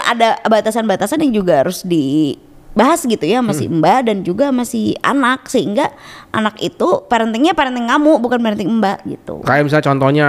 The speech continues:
Speaker 2: ya contohnya aja nih aku lihat, eh, yang pernah contohin sama kamu bilang, kalau misalnya jam lima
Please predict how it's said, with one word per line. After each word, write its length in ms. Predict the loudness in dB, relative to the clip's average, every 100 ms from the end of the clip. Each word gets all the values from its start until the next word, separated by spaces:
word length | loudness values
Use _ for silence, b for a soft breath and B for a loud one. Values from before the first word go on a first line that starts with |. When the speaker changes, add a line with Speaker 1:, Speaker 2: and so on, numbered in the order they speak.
| 0
Speaker 2:
ya 140 | 0 0
contohnya 360 | 0 0 0 2
aja 120 | 2
nih 140 | 2
aku 160 | 2 2
lihat, 180 | 0 -2
eh, 140 | -2 -2
yang 220 | -2 -6
pernah 300 | -8 -4 -4
contohin 460 | -2 -4 -2 -2 -2
sama 200 | -2 -4
kamu 200 | -2 0
bilang, 240 | 0 -2 -4 B B
kalau 200 | B 0
misalnya 240 | 0 0 2
jam 100 | 2
lima 480 | 2 2 0 -2